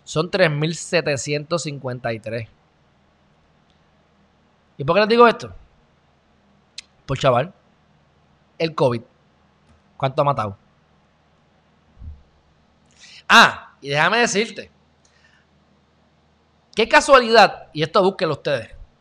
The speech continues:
qué casualidad que desde que el covid diecinueve comenzó, un mon-, esto es importantísimo, un montón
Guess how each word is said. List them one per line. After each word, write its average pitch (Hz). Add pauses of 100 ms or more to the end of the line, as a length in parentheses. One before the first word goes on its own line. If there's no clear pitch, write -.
(720)
qué 269
casualidad 240 (380)
que 175
desde 160
que 165
el 143
covid 190
diecinueve 214
comenzó, 202 (680)
un 240
mon-, 240
esto 147
es 240
importantísimo, 117 (680)
un 220
montón 220